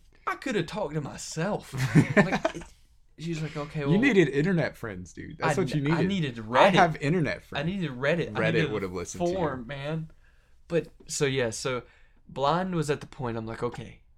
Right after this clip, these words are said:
Speaker 2: Wait,
Speaker 1: I've"
Speaker 2: wait, no, fuck Reddit. <laughs>
Speaker 1: Fuck Re-, okay, fuck Reddit,
Speaker 2: Never,
Speaker 1: wow.
Speaker 2: that's, that's a long story. <laughs>
Speaker 1: Okay, yeah, we could talk about that sometime. But, um,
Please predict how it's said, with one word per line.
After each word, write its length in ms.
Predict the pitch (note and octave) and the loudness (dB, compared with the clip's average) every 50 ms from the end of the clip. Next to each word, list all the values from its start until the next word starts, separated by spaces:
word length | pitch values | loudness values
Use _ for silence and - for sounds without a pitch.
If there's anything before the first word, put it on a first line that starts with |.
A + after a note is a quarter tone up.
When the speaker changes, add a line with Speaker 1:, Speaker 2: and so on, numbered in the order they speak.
| _ _ - | _ _ -4
Speaker 2:
Wait, 120 | A#2 B2+ | 0 0
Speaker 1:
I've" 200 | D3 D#3 - - - - - - - - | 0 0 -2 -8 -16 -20 -20 -20 -14 -6
Speaker 2:
wait, 180 | A#2 A2+ G#2 G2+ | -4 -4 -2 -2
no, 120 | G2 E2 | -6 -10
fuck 280 | - - F3+ D#3+ - - | -6 -6 -6 -6 -6 -8
Reddit. 240 | F2 - B1+ - - _ - D#3 | -14 -14 -14 -18 -20 _ -6 -4
<laughs> 80 | C#3+ - | -4 -4
Speaker 1:
Fuck 460 | - - - - E3 C3 F#3+ D#3 - | -6 -6 -2 0 0 0 0 0 2
Re-, 100 | D3+ E3 - | 2 2 4
okay, 300 | - D#3 - - D#3+ C3+ | 4 2 2 4 2 2
fuck 300 | B2 - - E3 D#3+ - - | 2 0 0 0 0 0 2
Reddit, 100 | D#3 D3+ D3 D3+ | 4 4 6 4
Speaker 2:
Never, 140 | D3 C#3+ - | 4 0 -2
Speaker 1:
wow. 80 | C3+ C#3+ | 4 4
Speaker 2:
that's, 240 | D#3 F#3 D#3 C3+ | 6 4 4 -2
that's 300 | - - - A#2 - - | -8 -6 -6 -6 -4 -4
a 40 | - | -6
long 260 | G#2 G#2 G2 F#2+ F2+ | -8 -6 -6 -8 -8
story. 360 | F2+ - - - - - - - | -10 -14 -16 -16 -16 -16 -18 -8
<laughs> 60 | - D#3+ | 2 4
Speaker 1:
Okay, 420 | D#3+ D3+ D#3 - F#3 E3 A#2 A#2 | 4 4 6 4 4 4 4 2
yeah, 160 | B2 B2+ A#2 | -2 -2 -2
we 100 | A#2 B2+ | -2 -4
could 140 | B2 - D3+ | -6 -10 -10
talk 220 | - - C3+ B2 - | -6 -6 -6 -6 -6
about 240 | C3 - A#2+ - - | -10 -10 -10 -8 -8
that 220 | B2 C3 D#3 E3 - - - _ | -8 -10 -10 -12 -14 -20 -20 _
sometime. 400 | _ - - F3 F3+ E3+ E3 - - - _ - | _ -14 -14 -14 -12 -12 -14 -16 -16 -20 _ -12
But, 180 | - C3+ B2+ C#3 | -10 -8 -8 -6
um, 220 | C3+ C3 B2+ C3 | -8 -10 -12 -14